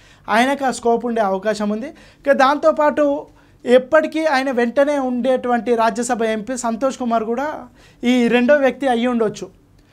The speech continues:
ఎందుకంటే గతంలో కూడా ఆయన ఢిల్లీకి తీసుకువెళ్ళే పర్పస్ కేసీఆర్, ఆ, ఆయనను ఎందుకు ఢిల్లీకి తీసుకుపోతున్నామో అనే విషయాన్ని చాలా స్పష్టంగా చెప్పాడు. So ఇద్దరు ఉండే అవకాశం ఉంది. ఇక ము-, ఎమ్మెల్యేలకు సంబంధించి ఒక ముగ్గురు ఎమ్మెల్యేలు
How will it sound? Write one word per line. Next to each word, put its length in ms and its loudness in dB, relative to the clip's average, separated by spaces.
ఎందుకంటే 280 0
గతంలో 420 2
కూడా 200 2
ఆయన 200 2
ఢిల్లీకి 480 -2
తీసుకువెళ్ళే 520 -2
పర్పస్ 420 -4
కేసీఆర్, 520 0
ఆ, 20 0
ఆయనను 400 0
ఎందుకు 220 0
ఢిల్లీకి 300 0
తీసుకుపోతున్నామో 760 -4
అనే 280 -4
విషయాన్ని 420 -2
చాలా 120 -4
స్పష్టంగా 520 -8
చెప్పాడు. 400 -8
So 120 8
ఇద్దరు 300 0
ఉండే 200 0
అవకాశం 440 0
ఉంది. 160 -4
ఇక 120 -8
ము-, 360 -4
ఎమ్మెల్యేలకు 580 2
సంబంధించి 520 -4
ఒక 100 -6
ముగ్గురు 360 -2
ఎమ్మెల్యేలు 720 0